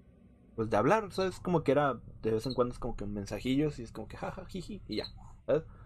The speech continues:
Eh, y, y habíamos perdido la costumbre de conectarnos como una hora antes y estar platicando y, y, pues, nomás haciendo tonterías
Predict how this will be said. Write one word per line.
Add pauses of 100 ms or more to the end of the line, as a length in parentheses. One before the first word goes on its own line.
(340)
Eh, (540)
y,
y
habíamos
perdido
la
costumbre
de
conectarnos
como
una
hora
antes (420)
y
estar
platicando
y, (1000)
y,
pues,
nomás
haciendo
tonterías